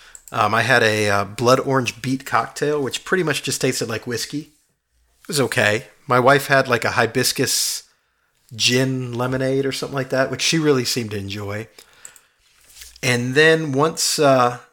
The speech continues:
once my daughter woke up, we went and rode Frozen. And this was probably the longest line we waited in the whole trip, was for Frozen. The line was just into the China Pavilion,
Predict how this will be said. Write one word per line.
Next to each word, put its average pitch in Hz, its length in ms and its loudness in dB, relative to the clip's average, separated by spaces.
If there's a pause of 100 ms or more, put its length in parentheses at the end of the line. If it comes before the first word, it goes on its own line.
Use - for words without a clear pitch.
(800)
once 143 240 -2
my 139 80 -4
daughter 135 260 0
woke 117 300 -2
up, 190 400 -4 (600)
we 123 200 -6
went 123 280 0
and 123 100 -10
rode 113 200 2
Frozen. 120 540 -6 (200)
And 139 120 -2
this 233 140 0
was 165 180 -4
probably 156 340 0
the 123 100 -4
longest 123 460 0
line 117 260 -4
we 117 100 -6
waited 107 320 0
in 101 400 -6
the 120 140 -8
whole 107 180 0
trip, - 340 -14
was 107 120 -12
for - 120 -8
Frozen. 113 580 -4 (760)
The 135 120 2
line 147 440 4
was 117 260 -2
just - 480 0
into 147 360 -2
the 120 80 -8
China 113 300 -2
Pavilion, 139 600 -4